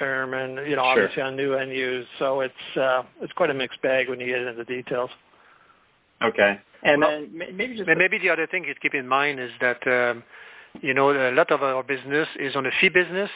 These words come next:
Speaker 3: uh, model, um, where the, uh, the underwriting profit is be-, or, or, or loss, whatever, is being taken by the, by the dealer. So it, it, it brings, uh, you know, some kind of stability in our results.
Speaker 1: Yeah,
Speaker 2: Fair,
Speaker 1: I mean,
Speaker 2: fair.
Speaker 1: the,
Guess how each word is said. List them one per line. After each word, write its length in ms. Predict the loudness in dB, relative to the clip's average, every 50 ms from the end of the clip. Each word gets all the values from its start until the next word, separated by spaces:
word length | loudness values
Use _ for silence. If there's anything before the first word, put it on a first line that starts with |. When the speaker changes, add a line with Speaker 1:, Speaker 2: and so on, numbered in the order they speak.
| -2 0
Speaker 3:
uh, 320 | 2 2 2 2 2 0 2
model, 400 | 2 2 2 2 0 -2 -2 -6 -12 _ _ _ _ -20 -20 _ _ _ _ _
um, 560 | -6 -2 0 2 2 2 2 2 0 -2 -4 -8
where 360 | -6 0 4 6 6 6 4 2
the, 400 | -2 -4 -4 -2 -2 0 0 0
uh, 60 | 0
the 120 | 0 0 0
underwriting 560 | 2 2 2 4 4 2 2 0 -4 -4 -2
profit 420 | 0 2 2 2 2 0 -2 -2 -2
is 140 | -4 -8 -8 -6 _
be-, 160 | -10 -10 -8 -10 -2
or, 460 | 0 0 2 4 4 4 2 0 -2 -4
or, 120 | -4 -4
or 200 | -2 -2 -2 2
loss, 220 | 4 4 4 4 2 -2
whatever, 380 | -4 -2 -2 0 0 0 -2 -2 -4 -8
is 160 | -8 -8 -2
being 240 | 0 0 0 0 4 4
taken 320 | 4 4 4 0 -4 -4
by 160 | -4 -4 -4
the, 240 | -4 -6 -8 -10 -8
by 120 | -6 -8 -8
the 120 | -8 -8
dealer. 340 | -6 -4 -2 -2 -2 -2 -4 -8 -16 -20 -18 -18 -18 -20 -16 -6 2
So 100 | 4 6
it, 120 | 6 4 4
it, 180 | 0 -2 -2 0 -4
it 160 | -4 -4 0
brings, 300 | 4 4 4 4 2 0 -4
uh, 180 | -4 -4 -4
you 160 | -6 -6 -6 -4
know, 180 | -4 -2 -2 -2 -4 -4 -2 -2
some 120 | -2 0
kind 180 | 2 0 0 0
of 60 | -2 -6 -6
stability 400 | -6 -2 -2 -2 -2 -2 -4 -4
in 80 | -4
our 120 | -4 -4 -6
results. 320 | -6 -10 -12 -14 -16 -18 -20 -20 -20 _ _ _ _ _ _ _ _ -20 _ _ _ _ _ _ _ _ _
Speaker 1:
Yeah, 140 | 2 4 6
Speaker 2:
Fair, 160 | 6 4 4
Speaker 1:
I 40 | 2
mean, 160 | 0 -2 -2
Speaker 2:
fair. 260 | 0 2 2 2 2 0
Speaker 1:
the, 320 | -2 -2 -2 0 -2